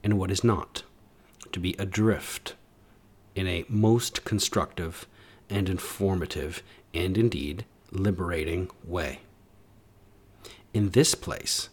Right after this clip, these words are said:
a person could be uncommitted and break from tyrannical pressure to, pretend to, know exactly who you are and what you think." This position is like the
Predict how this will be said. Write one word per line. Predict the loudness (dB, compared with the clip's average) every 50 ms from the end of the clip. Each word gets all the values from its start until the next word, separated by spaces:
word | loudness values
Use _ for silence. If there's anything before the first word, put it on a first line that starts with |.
| -16 _ _ _ _ -20 -20 -20 -14 -6 -6
a | -6
person | -6 -6 -4 -2 -2 0 0 2 2 0 0
could | 0 0 2 2
be | 2 0 0 2 4
uncommitted | 6 8 8 8 6 4 4 4 4 4 4 4 0 -4 -8 -12 -16 -20 -20 _ -20 -20 -20 -20 -20 -20 -20 _ -2 2
and | 4 4 4 4
break | 4 6 8 8 8 6 2
from | 2 4 4 4 4 0 -4 -8 -8 -4
tyrannical | 0 4 4 4 4 4 2 0 0 -2
pressure | -2 2 0 0 2 0 -2 -2 -2 -2 -2 -4 -6 -16 -20 -20 _ -8 -4
to, | -2 0 0 0 -2 -2 -4 -4 -6 -8 -20 -20 -20 -20 -20 -12 -6
pretend | -6 -6 -4 -2 0 0 2 2 0
to, | -4 -4 -4 -6 -10 -12 -20 -20 -20 -20 -12 -2
know | 4 6 8 8 10 10 8 8
exactly | 6 2 -4 -2 -2 0 2 4 4 4 4 2 2 0 0
who | 2 2 2 4
you | 6 6 4 4 4
are | 2 2 2 2 0
and | 0 -2 -2 -2 -2
what | -2 -4 -4 -4 -6 -8
you | -8
think." | -8 -6 -6 -8 -8 -8 -12 -18 -20 -20 -20 _ -20 _ -20 _ _ _ _ _ -20 _ _ _ _ _ -20 _ _ _ _ _ _ _ _ -20 -20 -20 -20 -20 -18 _ -2
This | 0 0 2
position | 2 2 2 2 4 2 4 4 4 2 2 0
is | -2 -2 -2 0 -2
like | -2 -2 -2 -4 -6 -4
the | -4 -4 -4 -6